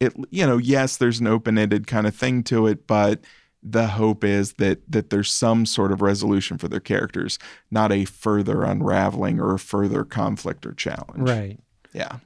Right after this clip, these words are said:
Speaker 2: I mean, I wanted, I basically wanted them to choose to run the T V A, and it was Doctor Who with those
Speaker 1: Yeah.
Speaker 2: two.
Speaker 1: I,
Speaker 2: That
Speaker 1: I would
Speaker 2: would have
Speaker 1: love that
Speaker 2: been
Speaker 1: series
Speaker 2: very
Speaker 1: too.
Speaker 2: fun.
Speaker 1: I'd still be happy.
Speaker 2: Yeah.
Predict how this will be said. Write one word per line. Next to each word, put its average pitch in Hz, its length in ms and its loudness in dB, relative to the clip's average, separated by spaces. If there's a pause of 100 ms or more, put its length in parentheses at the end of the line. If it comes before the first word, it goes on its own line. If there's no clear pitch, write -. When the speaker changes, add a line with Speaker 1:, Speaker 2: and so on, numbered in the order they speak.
(260)
Speaker 2:
I 165 40 2
mean, 185 120 4
I 190 100 2
wanted, 180 420 2
I 147 180 -2
basically 135 560 0
wanted 117 480 -2
them 113 300 -2
to 113 180 -4
choose 117 440 -2
to 123 120 -2
run 123 140 0
the 120 80 0
T 123 180 -4
V 120 120 0
A, 135 180 2
and 139 200 -2
it 147 120 -2
was 151 140 0
Doctor 170 340 0
Who 175 240 4
with 117 160 -4
those 151 120 4
Speaker 1:
Yeah. 196 60 4
Speaker 2:
two. 113 480 -2
Speaker 1:
I, 135 120 2
Speaker 2:
That - 80 -10 (180)
Speaker 1:
I 147 100 6
would 165 120 6
Speaker 2:
would 175 80 6
have 139 120 4
Speaker 1:
love 143 80 4
that 170 60 4
Speaker 2:
been 180 100 0
Speaker 1:
series 196 280 0
Speaker 2:
very 165 180 4
Speaker 1:
too. 170 80 2
Speaker 2:
fun. 180 280 0
Speaker 1:
I'd 120 160 0
still 120 220 0
be 151 140 0
happy. 160 460 -4
Speaker 2:
Yeah. 135 300 -2